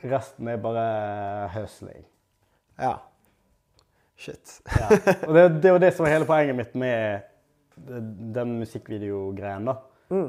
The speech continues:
Speaker 1: Jeg ville vise at man kunne gjøre mer, men det var også litt den transition inn i den nye verden som vi er i nå, ikke sant? Som d-, den tradisjonelle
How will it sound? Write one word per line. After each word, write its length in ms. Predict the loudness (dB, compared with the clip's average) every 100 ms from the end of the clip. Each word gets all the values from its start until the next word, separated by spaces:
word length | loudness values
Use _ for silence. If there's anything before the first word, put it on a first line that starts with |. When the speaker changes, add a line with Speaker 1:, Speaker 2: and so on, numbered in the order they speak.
| -6
Speaker 1:
Jeg 100 | -4
ville 240 | -2 -2
vise 300 | -2 -4 -6
at 80 | -6
man 140 | -6 -8
kunne 280 | -6 -4
gjøre 360 | -2 -2 -2 -4
mer, 260 | -4 -6 -6
men 140 | -6
det 140 | -2 -2
var 140 | -4
også 240 | -2 -2 -2
litt 160 | -6 -6
den 200 | -6 -6
transition 720 | -10 -10 -12 -14 -12 -12 -10
inn 160 | -8 -8
i 60 |
den 140 | -6 -6
nye 160 | -6 -4
verden 300 | -2 -4 -6
som 120 | -8
vi 80 | -6
er 100 | -6
i 60 | -6
nå, 140 | -8
ikke 80 | -10
sant? 240 | -10 -10 -14 _ _ _ _
Som 220 | -4 -4
d-, 80 | -4 -14 _ -20 _
den 280 | -10 -8 -6
tradisjonelle 880 | -4 -6 -4 -4 -2 -2 -2 -4